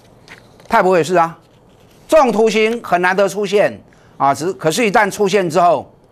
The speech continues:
后壁还飙哦。六上块的头肩底，这是三倍的行情，听到不？头肩底是三倍的行情，怎么样的三倍？有上过课你就知道。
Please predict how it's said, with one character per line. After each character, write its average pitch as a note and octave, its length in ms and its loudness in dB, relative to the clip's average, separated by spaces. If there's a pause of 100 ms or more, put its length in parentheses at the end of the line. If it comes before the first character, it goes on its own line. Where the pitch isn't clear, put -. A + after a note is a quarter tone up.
(140)
后 C#3+ 160 0
壁 F3+ 100 2
还 C#3 140 2
飙 E3 340 0
哦。 A2+ 320 -2 (400)
六 A3+ 240 2
上 D#3 280 0
块 C3+ 340 0
的 G#2 80 -14 (320)
头 F#3 220 0
肩 A3+ 360 0
底， A#2 360 -6
这 A3 180 -2
是 C#3+ 220 -8 (1600)
三 F3 380 0
倍 E3 260 0
的 C3+ 60 0
行 B2 220 -6
情， B2+ 200 -10
听 D3 140 -4
到 D3 120 2
不？ A#2+ 160 -4 (720)
头 A3 260 4
肩 C#4+ 320 2
底 F#3 160 0
是 G3+ 140 -4
三 A3+ 340 0
倍 A3+ 160 0
的 F3 80 2
行 D3+ 220 -2
情， C#3+ 280 -8 (240)
怎 G3+ 120 -2
么 B3+ 60 2
样 C#4+ 100 4
的 A#3+ 80 0
三 A#3+ 300 2
倍？ G#3 340 -2 (760)
有 D3 120 0
上 G#3 180 2
过 G#3 140 2
课 G3 140 2
你 D3+ 100 -2
就 D#3 80 -2
知 D3+ 160 -6
道。 C#3+ 240 0